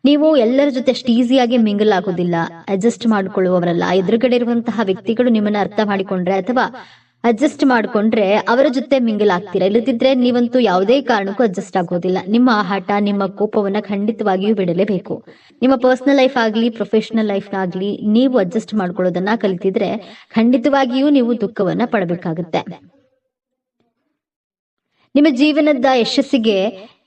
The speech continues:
ಈ ನಿಮ್ಮ ಅಭ್ಯಾಸವು ಅಡ್ಡಿಯಾಗುತ್ತೆ. ಈ ಮೇಲೆ ತಿಳಿಸಿದಂತಹ ಐದು ಅಭ್ಯಾಸಗಳನ್ನ ಬದಲಾಯಿಸಿಕೊಳ್ಳಲು ಪ್ರಯತ್ನ ಮಾಡಿ. ನಿಮ್ಮ ಜೀವನವನ್ನ ಖಂಡಿತವಾಗಿಯೂ ಗೆಲ್ಲಬಹುದು. ನೀವು ಧನುರಾಶಿಯಲ್ಲಿಯೇ ಜನಿಸಲು ಕಾರಣವನ್ನ ನೋಡೋಣ. ಪ್ರಾಕೃತಿಕ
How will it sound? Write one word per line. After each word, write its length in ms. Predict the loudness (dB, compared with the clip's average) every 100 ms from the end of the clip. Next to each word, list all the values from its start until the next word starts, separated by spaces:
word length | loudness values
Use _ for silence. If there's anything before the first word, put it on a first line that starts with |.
| _ _
ಈ 140 | 2 4
ನಿಮ್ಮ 260 | 4 4 2
ಅಭ್ಯಾಸವು 640 | 2 0 0 0 0 2 2
ಅಡ್ಡಿಯಾಗುತ್ತೆ. 840 | 0 0 0 -2 -2 -4 -6 -18 _ _ _ 2
ಈ 140 | 2
ಮೇಲೆ 280 | 4 4 2
ತಿಳಿಸಿದಂತಹ 760 | 2 0 2 2 2 0 0 0
ಐದು 240 | 0 2 2
ಅಭ್ಯಾಸಗಳನ್ನ 580 | 0 -2 -4 -2 0 -2
ಬದಲಾಯಿಸಿಕೊಳ್ಳಲು 720 | -2 -2 -2 -2 -6 -4 -2
ಪ್ರಯತ್ನ 320 | -2 -2 -4
ಮಾಡಿ. 280 | -4 0 0
ನಿಮ್ಮ 200 | 0 -2
ಜೀವನವನ್ನ 500 | -2 -2 0 -2 -2
ಖಂಡಿತವಾಗಿಯೂ 760 | -6 -4 -4 -2 0 0 0 0
ಗೆಲ್ಲಬಹುದು. 560 | 0 -2 -4 -6 -8 -12 -20 -20 0
ನೀವು 120 | 2
ಧನುರಾಶಿಯಲ್ಲಿಯೇ 840 | 2 2 4 2 0 2 0 2 2
ಜನಿಸಲು 420 | 2 0 2 0
ಕಾರಣವನ್ನ 540 | 0 0 0 0 0 0
ನೋಡೋಣ. 380 | 0 0 0 -2 -4 -8 -20 _
ಪ್ರಾಕೃತಿಕ 540 | -2 -2 0 -2 0